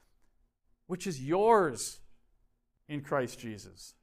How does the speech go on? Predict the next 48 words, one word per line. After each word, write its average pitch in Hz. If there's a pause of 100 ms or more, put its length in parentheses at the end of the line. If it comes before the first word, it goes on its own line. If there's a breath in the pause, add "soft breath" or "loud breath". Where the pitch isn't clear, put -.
(1700)
Which 160
is 131
yours 196
in 170
Christ 139
Jesus. 117
Understanding 262
the 208
nature 196
of 165
the 151
gospel 160
leads 226
me 196
to 165
believe 160
that 147
this 208
may 190
be 180
the 160
more 160
accurate 151
translation. 147 (1080)
'Cause 131
just, 185 (280)
you 170
know, 131 (1600)
looking 226
at 190
the 190
two 269
of 160
them, 165
there, 180
there's 175
quite, 233
quite 277
a 196
difference 175
you 160
can 151
take 226
from 147
those 131
two, 156
uh, 123
translations. 143